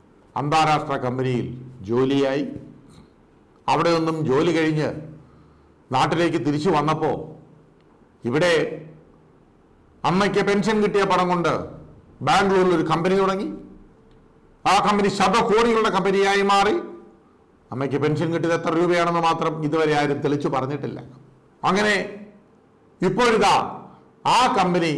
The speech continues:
മാസപ്പടി വാങ്ങിയ കമ്പനിയാണ് എന്ന് പറഞ്ഞ് മാത്യു കുഴൽനാടൻ കൊളുത്തുവിട്ട ആ തിരി ഇന്ന് സി പി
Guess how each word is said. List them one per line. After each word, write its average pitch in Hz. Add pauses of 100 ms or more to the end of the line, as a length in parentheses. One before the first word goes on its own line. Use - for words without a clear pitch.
(500)
മാസപ്പടി 226 (100)
വാങ്ങിയ 175 (120)
കമ്പനിയാണ് 156 (1040)
എന്ന് 151
പറഞ്ഞ് 123 (760)
മാത്യു 214
കുഴൽനാടൻ 170 (640)
കൊളുത്തുവിട്ട 165 (1000)
ആ 160 (160)
തിരി 143 (800)
ഇന്ന് 160
സി 170 (100)
പി 196